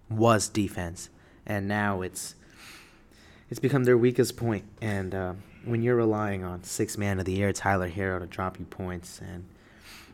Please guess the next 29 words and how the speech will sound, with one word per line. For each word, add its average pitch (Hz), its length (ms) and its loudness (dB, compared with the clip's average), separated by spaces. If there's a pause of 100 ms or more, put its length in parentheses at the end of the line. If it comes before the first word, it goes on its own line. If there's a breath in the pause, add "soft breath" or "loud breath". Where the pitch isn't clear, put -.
(120)
Bam 104 200 0
Adebayo 90 680 -2
to 87 60 -6
be 90 120 -6
your 92 220 -2
leading 92 340 -4
scorer, 90 680 -4 (1800 loud breath)
it, 135 80 4
it, 135 280 4
it, 139 220 4 (140)
it's 147 220 2
gonna 123 180 0
be 104 140 -2
rough. 98 440 -4
And, 101 460 -6
um, 101 400 -8 (720)
again, 110 320 -6 (100)
Jimmy 127 240 0
Butler, 113 500 0 (1500 soft breath)
he, 147 220 -2
he 135 220 2
has 156 140 4
to 156 40 2
do 139 140 6
it 113 40 6
all 107 140 2
for 101 140 -4
this 90 160 -4
team. 90 240 -10